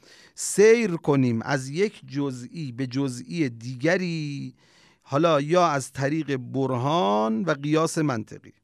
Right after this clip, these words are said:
راه اول که استقراء باشه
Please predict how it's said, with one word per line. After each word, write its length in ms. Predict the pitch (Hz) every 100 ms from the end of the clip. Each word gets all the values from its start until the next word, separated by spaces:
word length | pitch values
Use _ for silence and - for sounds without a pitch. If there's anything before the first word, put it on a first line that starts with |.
| _ _ _ _ _ _ _ - - _ 117
راه 540 | 127 151 220 262 262
اول 960 | 254 240 226 185 185 208 196 180 165 - _ _ _ _ -
که 260 | - 160 165
استقراء 960 | - - 151 147 143 147 175 226 214
باشه 680 | 175 185 - 165 156 143 127